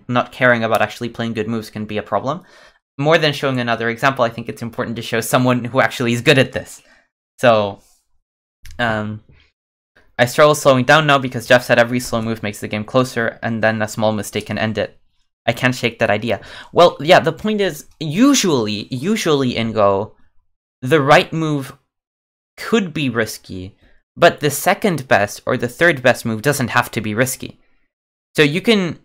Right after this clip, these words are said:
you can play moves that are fine that still increase certainty and make the game less risky,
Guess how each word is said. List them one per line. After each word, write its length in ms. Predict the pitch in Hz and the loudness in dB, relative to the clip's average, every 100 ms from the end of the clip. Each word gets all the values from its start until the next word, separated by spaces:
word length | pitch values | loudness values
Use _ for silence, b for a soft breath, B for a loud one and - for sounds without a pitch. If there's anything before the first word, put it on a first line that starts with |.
| _ _ _ _ _ _ _ _ _ | _ _ _ _ _ _ _ _ _
you 180 | 151 202 | -6 0
can 180 | 247 214 | 0 0
play 260 | - 185 | 0 0
moves 280 | 180 175 139 | 0 -2 0
that 140 | 156 | 4
are 100 | 135 | 4
fine 800 | 127 - 165 139 117 110 104 - _ _ _ _ _ _ _ _ | 2 2 2 4 2 -2 -6 -10 _ _ _ _ _ _ _ _
that 200 | 139 160 | 2 2
still 280 | - - 180 | 2 2 2
increase 500 | 160 165 156 147 135 | 2 -2 -4 -6 -6
certainty 640 | - 139 123 117 - 120 | 0 0 0 -4 -6 -4
and 120 | 120 127 | -2 0
make 180 | 123 | -2
the 80 | 123 | -2
game 220 | 120 117 | -4 -2
less 200 | 104 101 | -2 -2
risky, 440 | 151 147 - - | -2 -2 -4 -14